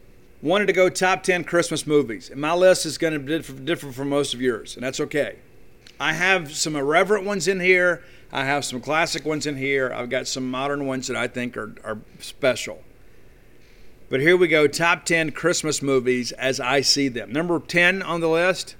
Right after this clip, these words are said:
The Ref with Denis Leary. If you haven't seen it, it is a hysterical, wild ride. A lot of craziness happens. You've got this dysfunctional family that's got all these secrets, and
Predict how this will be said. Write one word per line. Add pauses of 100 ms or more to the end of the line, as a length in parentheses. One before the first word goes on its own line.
(600)
The
Ref
with
Denis
Leary.
If
you
haven't
seen
it,
it
is
a
hysterical,
wild
ride. (1300)
A
lot
of
craziness
happens.
You've
got
this
dysfunctional
family
that's
got
all
these
secrets,
and